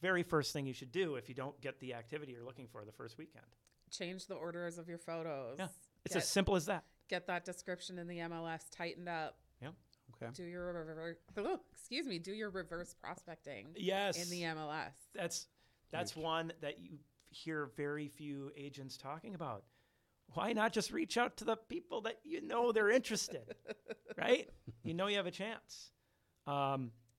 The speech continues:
Speaker 1: yeah, reverse prospecting is huge. And ha-, having, here's,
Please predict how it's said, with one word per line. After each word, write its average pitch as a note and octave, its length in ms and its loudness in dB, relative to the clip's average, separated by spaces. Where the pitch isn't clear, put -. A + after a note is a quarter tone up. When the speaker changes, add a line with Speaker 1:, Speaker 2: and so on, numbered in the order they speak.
Speaker 1:
yeah, C#3+ 260 2
reverse C#3 300 -2
prospecting A2+ 640 -6
is G#2+ 100 -16
huge. A2 360 -16
And A#2+ 120 -14
ha-, C3 180 -4
having, D3 420 0
here's, E3+ 420 0